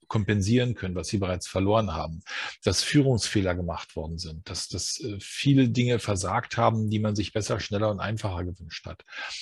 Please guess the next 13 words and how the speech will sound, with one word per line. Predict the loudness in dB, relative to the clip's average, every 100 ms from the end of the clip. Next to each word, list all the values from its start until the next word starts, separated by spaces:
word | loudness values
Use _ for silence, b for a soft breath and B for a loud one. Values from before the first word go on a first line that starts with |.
| B -2 4
Aber | 6
dass | 6 4
es | 4
durchaus | 4 4 0 -2 -2
ein | -4
Verschleiß | -2 -4 0 0 0 -2 -4
und | -4 -4 -4
ein, | -4 -2 -4 -6
ein, | -8 -8 -8
ein | -8 -2
Abnutzungskrieg | -2 2 2 2 -4 -4 -6 -2 0 0 0
werden | 0 -2
kann, | -4 -4 -2 -4